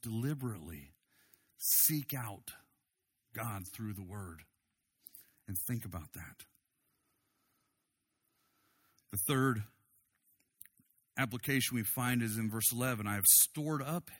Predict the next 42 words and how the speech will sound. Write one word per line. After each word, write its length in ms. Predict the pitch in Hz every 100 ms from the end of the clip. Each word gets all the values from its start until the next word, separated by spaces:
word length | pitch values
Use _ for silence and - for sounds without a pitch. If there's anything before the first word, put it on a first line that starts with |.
| _
your 180 | 117 113
word 260 | 107 107
in 100 | 101
my 140 | 101 95
heart 340 | 92 98 95 - -
that 100 | 98
I 80 |
might 260 | 95 98 95
not 140 | 101
sin 220 | - - 95
against 420 | 87 98 - -
you." 160 | 82 - - _ _ _ - - - - - _ _ - - - - - - -
Study 480 | - - 156 175
and 100 | 156
memorization 840 | 139 147 139 120 127 147 143 151 127
of 80 |
the 60 | 113
Word 220 | 113 127
of 100 | 110
God 240 | 113 117 110
are 80 |
inseparable 640 | 101 92 - 101 92 82 80 - _ _ _ _ _ _ _ -
to 100 | 107
our 60 |
meditation, 720 | 101 117 110 - 139 135 123
but 100 | 107
also 240 | 104 107 110
to 140 | 104
our 100 | 101
application. 720 | 98 95 90 101 98 - - - _ _ _ _ _ _ _ _ _ _ _ _ _ _ -
Most 300 | 165 170 160
of 140 | 135
us 120 | 147 - - -
have 160 | 143 123
a 40 |
f-, 280 | 104 - - -
few 180 | 127
verses 380 | 104 110 - 131
that 80 | 131
we've 180 | 110 98
memorized, 480 | 104 107 120 135 104
right? 240 | 117 151